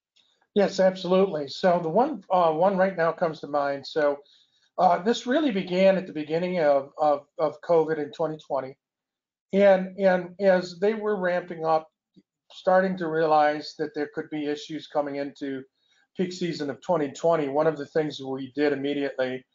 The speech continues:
was figure out a, um, a plan for, for basically zone skipping. And what we looked at doing was, because it's kinda, you gotta think about this,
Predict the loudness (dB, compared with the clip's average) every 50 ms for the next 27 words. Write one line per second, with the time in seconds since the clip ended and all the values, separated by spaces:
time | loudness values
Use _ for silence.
0 | _ _ _ _ _ _ _ -6 -6 -6 -2 0 0 0 2 2 2 4 4 4
1 | 4 4 4 2 0 -4 -4 -2 0 0 0 0 -2 -4 -8 -10 -12 -16 -18 -8
2 | -2 0 0 2 2 0 -2 -6 -8 _ -4 -4 -4 -4 -2 0 0 2 2 2
3 | 2 2 0 0 -4 -8 -16 _ _ _ _ _ _ _ _ _ _ -2 2 2
4 | 4 4 4 4 2 0 -4 -6 -4 -2 0 0 0 -2 -6 -10 -6 -2 -2 0
5 | 0 -2 -6 -8 -8 -8 -8 -8 -4 0 0 2 2 0 -4 -8 -8 -8 -8 -6
6 | -6 -8 -12 -12 -14 -8 -6 -4 0 2 2 2 2 0 -4 -2 -2 -2 -2 -2
7 | -4 -8 -8 -6 -4 -2 0 2 2 0 0 -2 -4 -2 0 2 2 2 0 -2
8 | -4 -10 -18 _ _ _ _ _ _ _ _ -4 0 0 0 0 -2 -6 -4 0
9 | 0 2 2 0 0 0 2 2 2 0 -2 -2 0 0 0 2 0 0 0 2
10 | 2 2 2 2 2 -4 -10 _